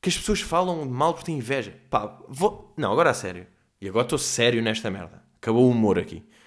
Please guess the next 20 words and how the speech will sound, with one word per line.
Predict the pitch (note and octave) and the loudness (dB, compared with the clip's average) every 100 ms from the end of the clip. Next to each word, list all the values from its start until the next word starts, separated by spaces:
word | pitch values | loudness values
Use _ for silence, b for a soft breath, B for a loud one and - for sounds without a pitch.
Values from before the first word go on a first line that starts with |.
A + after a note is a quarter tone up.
| b b b b b b b b _ _ | b b b b b b b b _ _
Tem | - D#4 | -2 -2
de | B3+ | -2
se | - | 0
parar | D#3 B2+ | 2 2
com | A2 | 2
esta | A2 A2 E3 | 0 -2 0
merda. | C3 A2+ G#2+ | 0 -2 -4
Quando | B2 | -2
uma | D3+ | 0
pessoa | D3+ - F3 | 2 2 0
tá | D#3+ | 0
a | |
dizer | B2+ C#3 | -2 0
mal | A#2 B2 | 2 2
de | A#2+ | 2
outra | C3 B2+ | 0 0
a | |
gozar, | A2+ A#2 | -4 -6
que | C3 D3 | -6 -4
inveja. | C3 E2+ F#2 B2+ - - | -4 -4 -4 -4 -6 -18